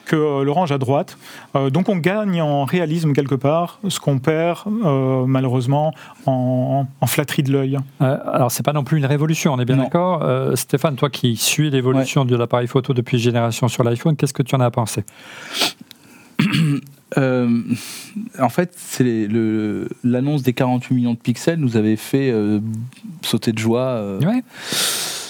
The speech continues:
Speaker 2: Le petit cœur de geek a pal-,
Speaker 3: Ouais.
Speaker 2: palpité.
Speaker 3: Et en fait, euh, pff, on voit pas une différence quand même majeure. C'est ça qui est assez, euh,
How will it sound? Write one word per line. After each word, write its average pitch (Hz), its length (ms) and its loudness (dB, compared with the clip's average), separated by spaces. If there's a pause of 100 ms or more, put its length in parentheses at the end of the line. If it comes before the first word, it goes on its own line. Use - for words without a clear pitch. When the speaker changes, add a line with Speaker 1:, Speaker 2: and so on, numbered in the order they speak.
(480)
Speaker 2:
Le 127 60 2
petit - 320 -2
cœur 151 200 0
de 127 160 0
geek 147 280 -2
a 110 160 -2
pal-, 131 200 -4
Speaker 3:
Ouais. 131 140 0
Speaker 2:
palpité. 147 480 -2 (920)
Speaker 3:
Et 135 220 2
en 127 60 0
fait, - 540 -4
euh, 98 880 2 (160)
pff, - 340 -12 (760)
on 123 80 0
voit 117 140 0
pas 156 120 -2
une 143 160 0
différence 127 460 -2
quand 123 100 0
même 113 160 0
majeure. 139 420 0
C'est - 120 -18
ça 156 140 -2
qui 110 540 0
est 104 40 0
assez, 117 440 0
euh, 101 220 2